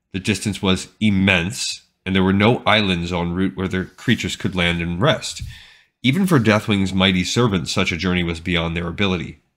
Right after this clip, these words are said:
The hunters needed to find another way to reach the tomb. They settled on stealing ships from the same harbor where War Chief Doomhammer had overseen the construction of the Horde fleet.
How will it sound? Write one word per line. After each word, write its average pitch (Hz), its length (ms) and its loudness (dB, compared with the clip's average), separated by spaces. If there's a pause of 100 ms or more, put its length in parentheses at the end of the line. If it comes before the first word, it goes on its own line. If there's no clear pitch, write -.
(160)
The 87 80 -16
hunters 131 300 -6
needed 139 220 -2
to 92 80 -10
find 98 240 -2
another 92 360 0
way 92 200 0
to 87 100 -4
reach - 240 -8
the - 100 -10
tomb. - 440 -4 (840)
They 101 120 -2
settled 151 440 0 (160)
on 113 140 0
stealing 131 480 4
ships - 480 0
from 92 160 -6
the 87 80 -4
same 104 360 0
harbor 92 300 2
where 90 160 0
War 90 220 0
Chief - 340 -6
Doomhammer 92 600 -2
had 98 120 -2
overseen 92 360 -2
the 85 80 -4
construction - 500 -8
of 78 60 -10
the 87 80 -8
Horde 82 280 -8
fleet. - 380 -2